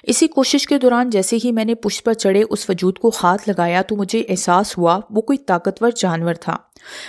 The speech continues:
मैं चार्ल्स को बचाने की हर मुमकिन कोशिश कर रहा था, मगर मेरी मज़ाहमत उसके सामने कुछ भी नहीं थी। चार्ल्स मेरे सामने उन खौफनाक कुत्तों की खुराक बन रहा था और मैं बेबसी से ये सब कुछ देख रहा था।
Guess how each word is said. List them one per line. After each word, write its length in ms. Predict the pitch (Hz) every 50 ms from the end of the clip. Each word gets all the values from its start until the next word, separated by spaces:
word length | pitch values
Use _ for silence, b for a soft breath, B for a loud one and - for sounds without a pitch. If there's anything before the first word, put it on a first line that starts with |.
| B B
मैं 60 | 269
चार्ल्स 380 | 277 - 269 240 240 254 269 -
को 100 | - 294
बचाने 400 | 277 254 262 - 196 196 202 220
की 160 | - - 254
हर 200 | 233 - 214 196
मुमकिन 360 | 196 190 185 190 - - 220
कोशिश 420 | 226 - - 180 175 - 233 226 -
कर 140 | - 180 175
रहा 200 | 185 - 170 175
था, 240 | 175 - 190 202
मगर 260 | 214 214 208 196 220 208
मेरी 220 | 208 208 208 226
मज़ाहमत 580 | 214 185 165 - 160 165 165 175 196 220 - -
उसके 260 | 196 190 - - 220
सामने 380 | 214 - 175 156 160 165 190
कुछ 280 | 202 - - 180 - -
भी 100 | - 170
नहीं 260 | 160 160 156 160 151 151
थी। 200 | - - - - _ _ _ _ B B B B B B B B B B
चार्ल्स 400 | - 208 185 190 220 233 - -
मेरे 160 | 247 247 254
सामने 440 | 247 - 202 175 170 175 185 214 226
उन 260 | 240 - - 208 208
खौफनाक 560 | 208 - - 180 180 - 170 165 170 202 - -
कुत्तों 260 | 196 185 - - 196
की 140 | 196 208 226
खुराक 460 | 220 - 185 170 160 156 185 202 - -
बन 140 | 175 170 165
रहा 240 | 160 170 156 156 156
था 280 | - - 165 - - - _ _ -
और 120 | - 185
मैं 160 | 180 190 208 196
बेबसी 400 | 185 175 160 170 170 - - 180
से 140 | 180 - 208
ये 120 | 208 202 196
सब 260 | - - 156 - -
कुछ 240 | - 202 202 - -
देख 260 | 170 160 160 - 175
रहा 220 | 165 170 156 151
था। 360 | 151 - 147 - - - _